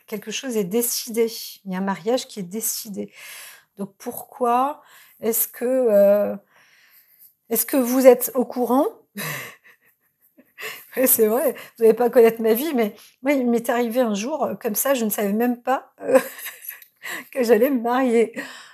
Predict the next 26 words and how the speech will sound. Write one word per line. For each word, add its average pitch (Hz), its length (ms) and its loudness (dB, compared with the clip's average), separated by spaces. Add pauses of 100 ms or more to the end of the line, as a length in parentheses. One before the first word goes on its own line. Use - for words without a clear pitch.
Euh, 226 160 0
donc, 226 280 -2
bah, 214 300 2
euh, 202 460 -4 (200)
ça - 180 -4
a 226 40 0
été, 226 440 -4 (380)
c'était 240 200 -4
plus 247 140 -14
fort - 280 -2
que 240 120 -4
moi, 214 220 2
hein. 196 160 0
J'ai 202 160 -4
clamé 220 260 -4
mon 208 120 -2
indépendance, 202 880 -4
j'ai 196 160 -10
tourné 233 260 -6
mes 208 120 -4
talons, 208 460 -6
c'était - 380 -12
plus - 180 -16
fort - 300 -8
que 226 100 -12
tout. - 380 -14